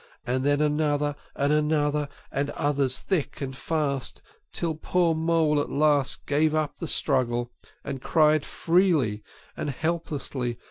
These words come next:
and openly, now that he knew it was all over, and he had lost what he could hardly be said to have found. The rat,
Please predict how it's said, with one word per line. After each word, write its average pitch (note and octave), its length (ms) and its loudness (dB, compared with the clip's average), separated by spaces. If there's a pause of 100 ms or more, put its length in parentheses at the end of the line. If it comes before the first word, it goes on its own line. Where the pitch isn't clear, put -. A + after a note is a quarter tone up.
and C#3 180 -2 (100)
openly, A#2 760 2 (460)
now B2+ 280 0
that C3 200 -2
he D3 120 -2
knew C3 180 2
it C3 120 0
was B2+ 140 -4
all C3+ 240 2
over, A#2+ 380 2 (340)
and A#2 180 -2
he C#3+ 180 0
had C#3+ 180 0
lost C#3 640 0
what B2+ 160 -2
he C#3 120 0
could C3+ 220 -4
hardly B2+ 460 0
be G#2+ 180 -6
said B2 400 -2
to - 80 -6
have A2 160 -4
found. A#2 540 -6 (1500)
The G#2 100 -6
rat, A#2 480 -2